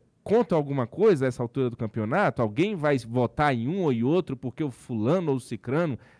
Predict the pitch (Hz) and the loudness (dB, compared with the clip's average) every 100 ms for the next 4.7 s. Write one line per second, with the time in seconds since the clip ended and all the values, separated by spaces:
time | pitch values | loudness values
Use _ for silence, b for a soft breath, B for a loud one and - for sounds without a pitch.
0 | 95 127 147 139 135 120 - 123 156 131 | -4 -2 2 2 4 2 0 0 0 0
1 | - 110 - 147 139 123 170 139 139 185 | -4 -6 2 4 4 4 0 2 2 2
2 | - b b b b 156 160 131 127 135 | -2 b b b b 0 2 0 -2 -2
3 | 139 170 143 135 170 156 - 185 180 160 | 0 2 2 0 -2 -2 -4 -2 0 -2
4 | 143 117 107 131 - - 85 | -4 -4 -2 -2 -4 -10 -12